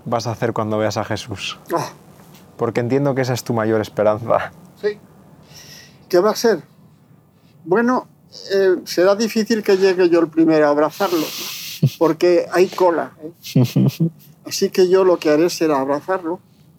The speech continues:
Speaker 2: ir a abrazarlo. Ir a abrazarlo,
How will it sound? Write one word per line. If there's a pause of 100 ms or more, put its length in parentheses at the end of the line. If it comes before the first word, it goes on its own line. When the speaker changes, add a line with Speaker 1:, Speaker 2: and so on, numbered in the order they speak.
(120)
Speaker 2:
ir
a
abrazarlo. (2750)
Ir
a
abrazarlo,